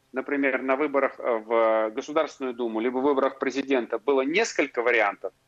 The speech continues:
то здесь, э, совершенно другая история. Лю-, люди воспринимают через такую чёрно-белую картину.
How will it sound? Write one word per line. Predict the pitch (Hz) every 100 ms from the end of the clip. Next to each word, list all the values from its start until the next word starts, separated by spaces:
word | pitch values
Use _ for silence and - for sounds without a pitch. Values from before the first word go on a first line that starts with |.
| _
то | -
здесь, | 120 117 156 185 - -
э, | 131 127
совершенно | 120 135 165 156 143
другая | 151 165 160
история. | 170 226 175 101 87 _ _ -
Лю-, | 135 - _
люди | - 151 147 127 -
воспринимают | - 123 - 143 147 151 143 139 _
через | - 139 139
такую | - - 151 117 - -
чёрно-белую | 165 151 151 147 170 143 135
картину. | 147 147 - 135 90